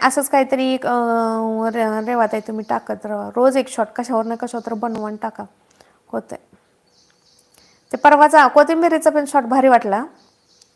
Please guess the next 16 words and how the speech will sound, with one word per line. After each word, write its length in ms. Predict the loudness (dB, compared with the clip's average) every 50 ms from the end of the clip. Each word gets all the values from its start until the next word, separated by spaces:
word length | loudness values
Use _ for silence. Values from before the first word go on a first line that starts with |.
| _ _ _ _ _ _ _ _ _ _ _ _ _ _ _ _ _ _ _ _ _ _ _ _ _ _ -6
अहो, 160 | -4 -4 -4
सब 180 | -4 -4 -6 -6 -6 -6
कमी 160 | -8 -6 -6
आहेत. 160 | -8 -8 -12 -20 _ _ _
होतंय 300 | 4 6 6 8 8 8
हो, 180 | 8 8 6
होतंय, 520 | 4 0 -6 -16 -12 -8 -8 -6 -4 -4 -6
होतंय. 200 | -4 0 0 0
आता 80 | 2
माझे 260 | 2 4 4 4 2 2 0
तर 40 | 0
कुठं 200 | 0 0 0 0
आहेत 100 | 0 0
तेव्हा 140 | 0 0
ते? 100 | 0 0
माझे 280 | -2 -2 -2 -2 -4 -4